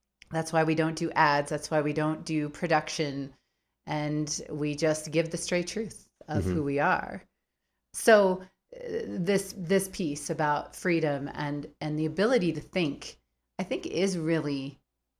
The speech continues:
Speaker 1: the underlying thing in
Speaker 2: Mm-hmm.
Speaker 1: all of our, all of our interests and all of our topics,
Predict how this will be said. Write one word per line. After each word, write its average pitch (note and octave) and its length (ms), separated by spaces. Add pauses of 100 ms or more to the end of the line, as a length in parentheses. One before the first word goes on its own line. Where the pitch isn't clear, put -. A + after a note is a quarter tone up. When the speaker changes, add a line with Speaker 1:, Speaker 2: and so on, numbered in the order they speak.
(340)
Speaker 1:
the E3 180
underlying C#3+ 720
thing - 720
in D#3+ 140
Speaker 2:
Mm-hmm. D#3 100
Speaker 1:
all A3 200
of C#3 120
our, C3 340 (840)
all F3+ 200
of D#3 120
our D#3 160
interests - 640
and D#3 140
all C#3+ 180
of - 100
our - 100
topics, - 760